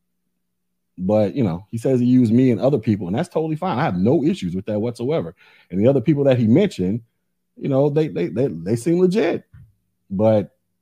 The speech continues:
I'm gonna put myself personally above them because this is me. This is my channel. I mean, <laughs> you know, I mean, I, I don't know any other way to, like, like I say, going back to Nike and Reebok, or Nike and Adidas, 'cause Adidas is the second biggest shoe company in the world.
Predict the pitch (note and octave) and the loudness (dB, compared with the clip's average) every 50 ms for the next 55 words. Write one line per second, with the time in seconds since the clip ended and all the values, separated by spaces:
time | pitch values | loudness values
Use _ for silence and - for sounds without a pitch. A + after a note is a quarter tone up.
0 | _ _ _ _ _ _ _ - - C3 D#3 D#3 D#3 D3 C3 - - C#3+ A2 C3+ | _ _ _ _ _ _ _ -4 -2 0 2 4 4 2 2 2 2 2 2 2
1 | C#3+ E3 D#3+ - - B2+ A2+ G#2+ G#2 - - - E3 F#3 - B2+ A2+ G2+ F#2 F2+ | 0 0 0 0 2 4 4 4 2 2 0 0 0 0 0 -2 -2 -2 -2 -2
2 | D#2+ B2 F3+ A#3+ - A2 G2 G2 F#2+ G#2 D#3 G3+ - _ _ _ _ _ _ _ | 2 4 4 4 4 2 0 0 0 0 -2 -4 -6 _ _ _ _ _ _ _
3 | _ - G2 - D3 C#3 B2+ B2+ A#2+ A2 - C#3 F#3 F3 F#3 A#3+ D4+ C#4 D3 - | _ -10 -4 2 4 4 4 4 2 2 0 0 0 2 4 4 4 4 4 2
4 | - - D#3 E3+ F#3 G3 G3 F#3+ - A#3+ G#3+ A2 F2 E2 - - - B2+ C3+ C3+ | 0 -4 -4 -2 -2 -2 -2 -2 -2 -2 -2 -2 -6 -10 -14 -6 -4 -2 -2 -2
5 | A2 - - A3 D3+ D3 D3 C3+ B2 C3 B2+ C#3+ C#3 C3 B2+ - G#2+ G#3 A#2+ D3 | -2 -4 -2 0 2 2 2 0 -2 -2 -2 0 0 -2 -2 -6 -8 -2 -2 -2
6 | C#3+ A#2 D3 D#3 D3+ D3+ D#3 D3 D3 C#3+ C3+ C3+ C#3 C#3 C3+ A#2 F#2+ F2 - _ | 0 0 0 0 0 0 0 0 0 0 0 0 0 0 2 0 0 -2 -6 _
7 | _ _ _ _ _ _ _ _ _ _ _ _ _ _ - B2+ - - C#3 C#3+ | _ _ _ _ _ _ _ _ _ _ _ _ _ _ -12 -12 -6 -4 -4 -4
8 | D3+ C#3 - - E3 D#3+ B2+ G2+ C3+ D3 D3+ D3 C#3+ C#3+ - A2+ A#2+ C#3 D3 D3 | -2 -4 -4 -2 -2 -2 0 0 0 0 2 0 0 0 0 -2 -2 0 -2 -4
9 | - - C#3+ C3 A#2+ B2 E3 G#3 E3 A2 G#2+ A2+ C3+ D3+ - _ _ _ _ _ | -2 -2 -2 0 2 2 0 0 0 0 0 0 -2 -4 -6 _ _ _ _ _
10 | _ _ _ _ _ - F#2+ G2+ A2 C3 D3+ C#3+ - C#3 B2+ B2+ A2+ G2+ F#2 A#2 | _ _ _ _ _ -10 -6 -2 0 0 0 0 0 0 0 2 2 2 2 2
11 | A#2 F#3+ C3 A2 G#2 - - F#2 F#2 G2 G2 D3 E3+ C#3+ A#2 G2+ G2+ G2 - - | 2 2 2 0 -2 -2 -6 -6 -4 -2 -2 -2 -2 -2 -4 -4 -4 -8 -6 -6
12 | C#3+ B2+ A2 A2+ A#2+ C3 A#2 A2+ A#2 - F3+ F3+ - A#2 G#2 G2 - F#2+ F#2+ F2+ | -6 -2 0 2 2 2 0 0 -4 -4 -6 -6 -4 -4 -6 -4 -4 -4 -4 -2
13 | E2+ E2 E2+ F2 G2 A#2 A#2 | -4 -6 -6 -4 -4 -4 -6